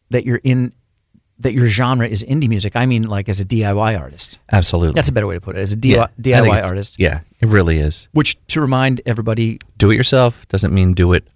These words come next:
Speaker 1: all
Speaker 2: all
Speaker 1: by
Speaker 2: by
Speaker 1: yourself
Speaker 2: yourself.
Speaker 1: and lonely. <laughs> It's like,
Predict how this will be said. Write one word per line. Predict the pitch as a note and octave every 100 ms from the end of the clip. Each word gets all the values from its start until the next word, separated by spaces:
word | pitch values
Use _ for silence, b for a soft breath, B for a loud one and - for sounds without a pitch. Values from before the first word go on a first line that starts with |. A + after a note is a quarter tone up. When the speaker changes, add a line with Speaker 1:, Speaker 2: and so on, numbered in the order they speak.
| _ _ -
Speaker 1:
all | A2+
Speaker 2:
all | F2+ F#2+ F2+
Speaker 1:
by | E2 D#2+
Speaker 2:
by | F#2+
Speaker 1:
yourself | F#2 D#2 - G2+ D2+ D#2+
Speaker 2:
yourself. | - -
Speaker 1:
and | G2 F2+
lonely. | F2+ F2+ F2 E2 C#2+ - _
<laughs> | _ _ _ - C6+ - C6+ - C6+ C6+ C6+ C6+
It's | C6+ - C6+ C6+ C6 C6+
like, | C6+